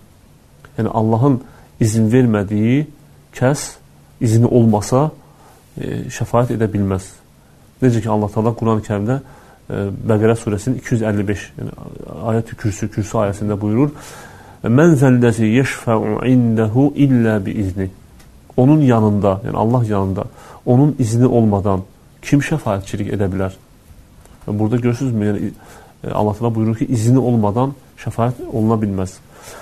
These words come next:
İkinci şərt isə şəfaət olunması üçün Allah Taalanın razı qalmasıdır. Yəni, Allah Taalanın şəfaət edəndən razı qalmasıdır. Əgər Allah ra-,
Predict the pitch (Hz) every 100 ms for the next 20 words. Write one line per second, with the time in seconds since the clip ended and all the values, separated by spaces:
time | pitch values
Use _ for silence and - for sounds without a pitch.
0 | - - - 180 208 - 160 - 107 117
1 | 113 160 - _ - - - 117 120 120
2 | - - 107 104 101 117 110 - 156 185
3 | - _ _ _ _ - - - - -
4 | - - - 123 123 120 131 123 123 143
5 | 165 - - _ - - 123 117 131 110
6 | 95 95 - 107 110 110 117 - 127 139
7 | 131 123 - 127 131 - 120 117 113 135
8 | 117 110 101 107 104 95 92 - 123 -
9 | _ - - - - - - - - 143
10 | 156 135 139 147 127 123